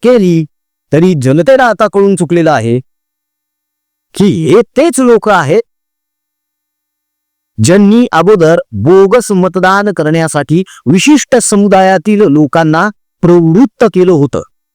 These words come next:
प्रोव्होक केलं होतं आणि घडवून देखील आणलं होतं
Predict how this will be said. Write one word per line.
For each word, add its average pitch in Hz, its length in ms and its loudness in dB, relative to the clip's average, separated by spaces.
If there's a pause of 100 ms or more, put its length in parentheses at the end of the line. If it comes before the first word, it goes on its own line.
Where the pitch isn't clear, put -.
(320)
प्रोव्होक 175 300 0 (120)
केलं 147 180 -2
होतं 107 240 -8 (1500)
आणि 143 200 0
घडवून 170 340 2
देखील 277 260 2
आणलं 190 240 0
होतं 127 200 -4